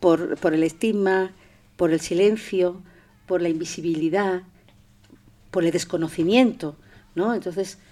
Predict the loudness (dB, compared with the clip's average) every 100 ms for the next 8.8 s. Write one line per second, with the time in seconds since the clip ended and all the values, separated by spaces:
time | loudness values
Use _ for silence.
0 | -20 -8 -6 -6 -8 -16 -14 -8 -8 -8
1 | -12 -18 -20 -20 -10 -2 -2 -2 -4 -4
2 | -4 -2 -4 -2 0 2 0 0 -2 -2
3 | -2 -2 -4 0 2 2 0 -2 -8 -20
4 | -20 -20 _ -20 _ -12 -12 -4 0 2
5 | 0 -2 -2 -2 -2 -2 0 2 0 -2
6 | -2 0 0 0 -2 -2 -12 -8 -8 -8
7 | -20 -20 -20 -16 -2 0 2 2 4 0
8 | -2 -10 -6 -2 2 2 2